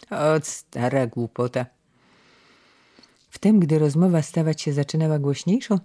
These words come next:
przebudzona znać nią kobieta ruszyła się, wyprostowała, odgarnęła włosy z twarzy i czarnymi oczami powiodła dookoła. „Wiosna”,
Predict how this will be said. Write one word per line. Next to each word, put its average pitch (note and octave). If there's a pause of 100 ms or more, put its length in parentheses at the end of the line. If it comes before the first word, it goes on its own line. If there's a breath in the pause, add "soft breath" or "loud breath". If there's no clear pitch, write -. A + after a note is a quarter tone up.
(340 loud breath)
przebudzona E3
znać D#3
nią D#3+
kobieta F3 (400 loud breath)
ruszyła A#3
się, -
wyprostowała, G#3+ (640 soft breath)
odgarnęła E3+
włosy D#3+
z -
twarzy E3
i D#3+
czarnymi D3+
oczami C#3
powiodła C3+
dookoła. C3+ (1900)
„Wiosna”, D#3